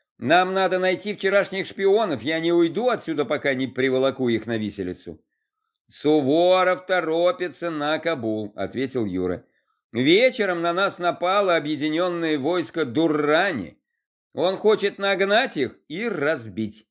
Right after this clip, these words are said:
Здесь остаются хозяйничать бухарцы. Твои шпионы уже наверняка свалили отсюда и тоже ушли в Кабул.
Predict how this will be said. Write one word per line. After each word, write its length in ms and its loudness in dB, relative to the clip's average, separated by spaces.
Здесь 440 0
остаются 640 0
хозяйничать 720 0
бухарцы. 800 0
Твои 340 2
шпионы 540 2
уже 220 -2
наверняка 580 0
свалили 420 2
отсюда 460 0
и 100 0
тоже 340 -4
ушли 280 -6
в 40 -20
Кабул. 400 -4